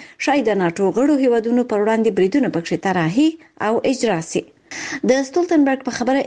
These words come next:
امکان لري داعش ډله په عراق او سوریه کې خپل مات سوی خلافت بیرته په افغانستان کې جوړ کړي. د جرمني دفاع وزیر هم د سې شنبې په ورځ ویلي چې له افغانستان څخه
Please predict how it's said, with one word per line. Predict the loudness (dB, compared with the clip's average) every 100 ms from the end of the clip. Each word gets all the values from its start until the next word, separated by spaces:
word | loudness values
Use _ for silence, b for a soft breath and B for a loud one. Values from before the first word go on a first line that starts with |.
| -2
امکان | 0 2 2 4
لري | 2 2 0 -4
داعش | 0 0 -4 -2
ډله | 0 2 0 -2
په | -4 -2
عراق | -2 -2 -4 -2
او | -2
سوریه | 0 0 2 0
کې | -4
خپل | 0 2 2
مات | 0 0
سوی | 0 0 0
خلافت | -4 -4 -6 -10 -12 B B 0
بیرته | 0 0 -2
په |
افغانستان | 0 0 0 -2 -2
کې | 0 0
جوړ | 0 -2
کړي. | -6 -6 _ -20 B B 0
د | 2 2
جرمني | 2 4 2 2
دفاع | 0 0 -2
وزیر | 0 0 0
هم | 0 -2
د | -2
سې | -4
شنبې | -2 -2 0
په | 0
ورځ | 2 2
ویلي | 2 2
چې | 0 0 0
له | 0
افغانستان | -2 -4 -2 -6
څخه | -4